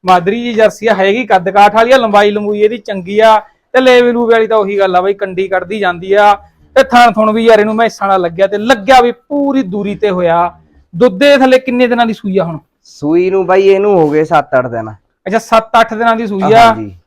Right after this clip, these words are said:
Speaker 1: ਦੁੱਧ ਕਿੰਨਾ ਰੈਡੀ ਦਾ ਹੁਣ?
Speaker 2: ਦੁੱਧ ਬਾਈ ਇਹਦੇ ਥੱਲੇ ਹੈਗਾ ਹੁਣ ਸੋਲਾਂ ਸਤਾਰਾਂ ਕਿਲੋ।
Speaker 1: ਸੋਲਾਂ ਕਿਲੋ।
Speaker 2: ਹਾਂਜੀ, ਜਾਣੀ ਆਪਾਂ ਪੰਦਰਾਂ ਕਹਾਂਗੇ, ਦੁੱਧ ਵੱਧ ਆ, ਅਗਲੇ ਦੇ ਘਰੇ ਵੱਧ ਜਾ ਕੇ
Speaker 1: ਅੱਛਾ।
Speaker 2: ਨਿਕਲੇ ਜੀ।
Speaker 1: ਡੰਗ ਦੋ ਡੰਗ ਚਾਰ ਡੰਗ
Speaker 2: ਮੈਂ
Speaker 1: ਆਪਾਂ ਚਬਾ ਦਾਂਗੇ?
Speaker 2: ਚਬਾ ਦਾਂਗੇ ਜੀ, ਚਬਾ ਦਾਂਗੇ।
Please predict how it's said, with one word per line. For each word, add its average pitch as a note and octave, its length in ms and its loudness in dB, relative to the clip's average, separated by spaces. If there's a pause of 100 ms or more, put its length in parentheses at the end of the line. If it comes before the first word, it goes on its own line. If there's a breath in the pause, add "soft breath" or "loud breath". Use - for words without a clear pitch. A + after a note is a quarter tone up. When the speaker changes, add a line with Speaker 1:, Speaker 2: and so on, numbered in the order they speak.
(120)
Speaker 1:
ਦੁੱਧ A#3+ 200 0
ਕਿੰਨਾ B3+ 280 0
ਰੈਡੀ G#3 220 -2
ਦਾ F3+ 100 -4
ਹੁਣ? E3 140 -8
Speaker 2:
ਦੁੱਧ D3 320 -2
ਬਾਈ F#3 180 -2
ਇਹਦੇ F#3 220 -2
ਥੱਲੇ E3+ 320 -6
ਹੈਗਾ D#3 400 0
ਹੁਣ C3 200 -6
ਸੋਲਾਂ C3+ 360 -4
ਸਤਾਰਾਂ A#2 320 -8
ਕਿਲੋ। G2 280 -20
Speaker 1:
ਸੋਲਾਂ A3 460 -2
ਕਿਲੋ। D#3+ 320 -14 (220)
Speaker 2:
ਹਾਂਜੀ, B2 300 -6
ਜਾਣੀ E3 240 -2
ਆਪਾਂ F3 320 2
ਪੰਦਰਾਂ E3+ 400 -2
ਕਹਾਂਗੇ, D#3 320 -4
ਦੁੱਧ E3 280 -6
ਵੱਧ D3+ 380 -4
ਆ, F3+ 300 0
ਅਗਲੇ D#3 220 -4
ਦੇ D#3+ 120 -8
ਘਰੇ E3+ 200 -8
ਵੱਧ E3+ 280 -4
ਜਾ E3+ 180 -2
ਕੇ D3 80 -14
Speaker 1:
ਅੱਛਾ। D3 100 -8
Speaker 2:
ਨਿਕਲੇ D3 320 -8
ਜੀ। A2 80 -14 (180)
Speaker 1:
ਡੰਗ A#3 240 2
ਦੋ A3+ 280 4
ਡੰਗ A3 180 0
ਚਾਰ G#3+ 300 2
ਡੰਗ G3+ 120 2
Speaker 2:
ਮੈਂ D3+ 100 6
Speaker 1:
ਆਪਾਂ F#3+ 160 2
ਚਬਾ G#3 260 2
ਦਾਂਗੇ? A#3+ 240 0
Speaker 2:
ਚਬਾ D#3 260 4
ਦਾਂਗੇ D#3 240 -2
ਜੀ, D3 80 -6
ਚਬਾ A#2 320 -6
ਦਾਂਗੇ। A2+ 280 -10